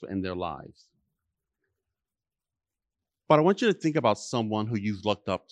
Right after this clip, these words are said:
to, who you've admired, and ask yourself, did they ever ask to be placed in such a position? I think this is crucial for Christians today because we tend to elevate people before finding out if they're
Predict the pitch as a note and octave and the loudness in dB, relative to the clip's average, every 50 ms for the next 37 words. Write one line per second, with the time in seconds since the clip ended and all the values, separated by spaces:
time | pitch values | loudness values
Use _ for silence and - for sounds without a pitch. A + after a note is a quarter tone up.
0 | - - - G1+ - - _ _ _ _ _ _ _ _ - G#2+ G#2 G#2 G2+ F2 | -14 -14 -12 -14 -14 -18 _ _ _ _ _ _ _ _ -6 -4 -4 -4 -4 -4
1 | F2+ D#2+ - F2+ F2 E2+ E2+ D#2 - - - - _ _ _ - A2+ A#2 A2+ A#2 | -6 -8 -6 -4 -4 -4 -4 -6 -10 -12 -18 -20 _ _ _ -8 -6 -4 -4 -2
2 | A#2 C3 C#3 - - G2 - - E2+ D2 C#2+ D2+ - _ _ _ _ _ _ _ | -2 -4 -4 -6 -10 -12 -10 -8 -8 -8 -8 -10 -18 _ _ _ _ _ _ _
3 | _ _ _ _ _ _ - C#3+ C#3 D3 C#3+ - - F3+ F#3+ A3 G#3+ - - B2 | _ _ _ _ _ _ 0 2 4 4 2 4 2 0 2 2 0 0 0 0
4 | C3 C3 C#3 C#3 - - C3 A2+ - - - B2 A#2 A#2+ A#2 - G#2 F2+ - - | 0 0 0 -2 -4 -6 -6 -6 -6 -4 -2 -2 -2 -2 -4 -6 -8 -8 -6 -6
5 | G#2 F#2 - - - - E2+ D#2+ F2+ E2+ - - C#2 C2 C2 C#2 _ _ _ _ | -8 -8 -8 -10 -12 -12 -8 -8 -8 -8 -8 -12 -18 -20 -20 -20 _ _ _ _
6 | _ _ _ _ _ - - - _ _ _ _ _ _ _ - - - _ _ | _ _ _ _ _ -20 -20 -20 _ _ _ _ _ _ _ -20 -20 -20 _ _
7 | _ _ _ _ _ - C3 D3+ D#3 - G3+ E3 D#3 B2+ - G#2 - - - - | _ _ _ _ _ 2 2 4 4 2 0 0 0 -4 -4 -6 -12 -8 -4 -2
8 | C#3+ C3+ - - A#2+ - F#2+ - - C3+ B2+ - - - A2 G#2 G#2 - - G#2 | -2 -2 -2 -6 -14 -16 -10 -4 -2 -2 -2 -2 -4 -4 -4 -4 -4 -4 -8 -8
9 | F#2+ G#2 G2 F#2+ F#2+ F#2+ E2+ G2 - - A2+ G#2+ G#2+ G2+ F#2 F2 F#2 C3 D#3 - | -4 -2 -2 -2 -2 -4 -8 -10 -8 -6 -4 -4 -4 -6 -8 -8 -8 -8 -8 -8
10 | - - D#3 D3 C#3+ C#3+ - - - G#2+ A2+ A#2+ B2 G#2 G#2 G2 F2+ - _ - | -4 -2 -2 0 -2 -2 -4 -6 -2 0 0 0 2 2 0 -2 -2 -4 _ -14
11 | - G#2 F2 - D#2+ D2+ D#2 C#2+ - _ _ _ _ _ _ _ - - - _ | -12 -12 -12 -12 -14 -14 -14 -16 -18 _ _ _ _ _ _ _ -18 -18 -18 _
12 | _ - A2+ - - B2+ - - - C3 C#3 D3 D3 C#3+ C#3 B2+ A#2+ A2 - B2 | _ -8 -4 0 0 0 2 4 4 4 6 6 4 4 2 2 0 0 0 0
13 | A#2 G2+ | 0 0